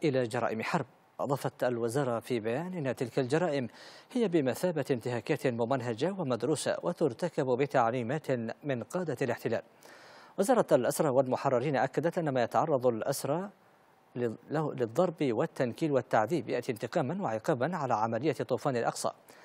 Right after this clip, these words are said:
وطالب البيان المجتمع الدولي والإنساني بضرورة العمل الفوري والجاد على إغلاق سجن سديتيمان سيء السمعة الذي يتعرض فيه أسرى فلسطينيون من غزة لتعذيب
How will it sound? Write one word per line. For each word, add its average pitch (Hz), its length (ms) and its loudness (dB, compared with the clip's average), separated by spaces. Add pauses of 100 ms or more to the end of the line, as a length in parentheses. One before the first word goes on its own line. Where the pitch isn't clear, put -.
(340)
وطالب 131 460 2
البيان 123 360 0
المجتمع 120 460 -2
الدولي 110 440 -2
والإنساني 120 580 0
بضرورة 139 600 0
العمل 135 360 2
الفوري 120 400 2
والجاد 117 440 0
على 98 160 -4 (100)
إغلاق 127 300 -2
سجن 123 320 -4
سديتيمان 123 640 -4 (420)
سيء 180 400 -2 (100)
السمعة 135 480 -4 (400)
الذي 160 280 2
يتعرض 151 460 2
فيه 135 320 0
أسرى 151 260 0
فلسطينيون 135 640 -2
من 123 100 -2
غزة 139 300 0
لتعذيب 147 800 2